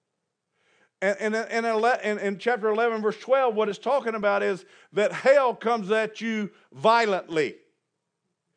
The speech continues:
But it also has the impression that you proclaim as a believer, you proclaim kingdom back at it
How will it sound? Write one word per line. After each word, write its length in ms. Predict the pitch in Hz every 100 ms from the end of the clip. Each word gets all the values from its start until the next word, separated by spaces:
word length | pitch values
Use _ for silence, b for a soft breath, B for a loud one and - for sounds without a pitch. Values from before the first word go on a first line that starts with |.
| _ _ _ _ _ _ 151
But 260 | 214 202
it 160 | - 240
also 380 | 247 285 254 226
has 380 | 202 226 202
the 100 | 196
impression 600 | 208 175 220 240 - 214
that 240 | 208 196 220
you 240 | 262 220 B B -
proclaim 760 | 214 208 - 233 277 254 226
as 220 | 202 160
a 100 | 180
believer, 960 | 165 180 180 254 294 214 160 185 190 185 b -
you 160 | 233
proclaim 680 | 208 220 - 220 220 208 190 b -
kingdom 640 | 269 277 247 185 185 185 - _
back 380 | 170 285 277 208
at 180 | 190 165
it 220 | 151